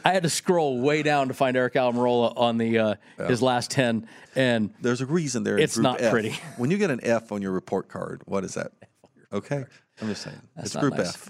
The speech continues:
Speaker 1: Eric, that was Jeff Motley from Las Vegas Motor Speedway. Uh,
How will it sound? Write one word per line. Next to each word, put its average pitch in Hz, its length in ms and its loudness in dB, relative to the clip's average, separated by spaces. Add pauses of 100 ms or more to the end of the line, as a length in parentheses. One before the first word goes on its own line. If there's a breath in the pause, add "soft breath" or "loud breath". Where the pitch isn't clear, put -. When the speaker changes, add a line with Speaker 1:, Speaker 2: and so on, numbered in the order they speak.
(160)
Speaker 1:
Eric, 127 300 -2
that 98 140 -2
was 104 120 -10
Jeff - 320 -4
Motley 135 380 -2
from 101 240 -6
Las 90 160 -6
Vegas 95 320 -6
Motor 85 200 -10
Speedway. 127 600 -6 (540 loud breath)
Uh, 101 420 0